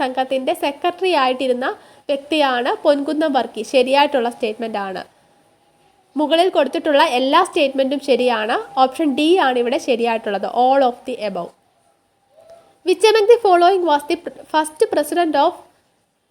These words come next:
എൻ എസ് എസ്, നായർ സർവീസ് സൊസൈറ്റി? നായർ സർവീസ് സൊസൈറ്റിയുടെ, എൻ എസ് എസിൻ്റെ ആദ്യത്തെ പ്രസിഡന്റ് ആരാണ് എന്നതാണ് ചോദ്യം. കെ കേളപ്പനാണ്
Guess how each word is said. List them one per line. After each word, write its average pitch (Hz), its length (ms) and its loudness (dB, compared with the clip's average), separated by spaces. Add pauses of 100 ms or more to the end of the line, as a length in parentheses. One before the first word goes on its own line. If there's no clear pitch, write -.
(160)
എൻ 330 60 0 (140)
എസ് 381 180 -2
എസ്, 262 220 -6
നായർ 302 320 2 (100)
സർവീസ് 302 440 -2
സൊസൈറ്റി? 226 500 -4 (1000)
നായർ 277 340 0
സർവീസ് 302 360 -4
സൊസൈറ്റിയുടെ, 277 600 -2 (180)
എൻ 254 160 -4
എസ് 285 120 -8
എസിൻ്റെ 294 320 -4 (220)
ആദ്യത്തെ 294 320 0 (100)
പ്രസിഡന്റ് 339 540 0 (100)
ആരാണ് 262 460 -2
എന്നതാണ് 233 380 -6
ചോദ്യം. 220 360 -2 (720)
കെ 339 100 0 (140)
കേളപ്പനാണ് 311 720 2